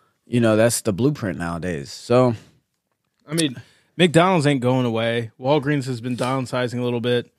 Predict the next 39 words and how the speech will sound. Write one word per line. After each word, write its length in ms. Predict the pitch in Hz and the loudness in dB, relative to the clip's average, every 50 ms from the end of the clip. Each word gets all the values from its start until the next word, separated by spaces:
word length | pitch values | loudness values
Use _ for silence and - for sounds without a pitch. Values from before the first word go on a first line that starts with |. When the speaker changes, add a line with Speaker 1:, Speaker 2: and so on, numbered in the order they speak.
| _ _ - | _ _ 2
Speaker 1:
Yeah. 180 | 120 139 180 | 4 6 8
Speaker 2:
Burger 220 | 208 220 214 214 196 | 8 6 6 4 0
King, 200 | - 220 214 202 | 0 0 0 2
I 60 | 190 | 2
don't 180 | 220 262 247 - | 2 2 0 0
see 200 | - - 165 208 | 0 2 2 2
them 160 | 226 214 170 | 2 2 0
as 100 | 143 123 | 0 2
much 280 | 135 139 165 175 160 - | 2 2 2 2 2 0
as 100 | 143 127 | 0 0
McDonald's. 640 | 139 139 120 127 131 151 160 156 143 135 - - _ _ _ _ _ _ _ _ _ _ | 0 0 2 2 0 2 2 0 -2 -4 -6 -14 _ _ _ _ _ _ _ _ _ _
Speaker 1:
Yeah, 160 | - 127 120 113 | 2 2 4 4
McDonald's 540 | 110 120 110 104 135 143 143 127 117 101 | 4 0 2 4 4 4 4 4 0 0
is 120 | 110 107 98 | -2 -4 -2
number 220 | 107 104 101 98 | -2 -2 0 0
one 160 | 95 95 92 | 0 0 -2
for 140 | 85 - - | -4 -6 -4
sure. 180 | - - 147 160 | -2 2 2 2
Speaker 2:
It 140 | 175 160 151 | 2 2 2
is 140 | 151 135 123 | 0 2 4
definitely 300 | 165 151 143 - 160 147 | 4 2 4 4 4 4
number 200 | 139 135 123 127 | 4 4 4 4
Speaker 1:
For 60 | 123 | 4
Speaker 2:
one. 100 | 117 113 | 4 2
Speaker 1:
sure. 240 | 107 - 80 80 87 - | 2 0 -4 -6 -8 0
Speaker 2:
I 100 | 127 147 | 2 4
haven't 280 | 147 165 165 156 147 147 | 6 6 6 4 4 2
eaten 180 | 151 156 139 147 | 0 0 0 0
a 20 | |
McDonald's 540 | 139 139 123 123 127 131 131 135 123 107 117 | -2 -2 0 0 0 0 0 -2 -4 -6 -8
in, 80 | 117 | -8
like, 220 | 120 110 104 104 101 _ _ _ _ _ _ _ _ _ _ _ _ _ _ _ _ _ _ _ _ _ _ | -8 -8 -8 -10 -12 _ _ _ _ _ _ _ _ _ _ _ _ _ _ _ _ _ _ _ _ _ _
five 260 | - 120 117 123 120 | -4 -4 -2 -2 -2
years. 420 | 135 139 143 147 151 147 139 - _ - | -2 -2 -2 -2 -2 -4 -6 -8 _ 2
Speaker 1:
Oh, 80 | 135 | 4
I 180 | 131 117 110 117 | 4 6 4 2
have 140 | 135 127 123 | 2 4 4
a 80 | 466 113 | 4 4
Mc-, 120 | 110 104 | 4 2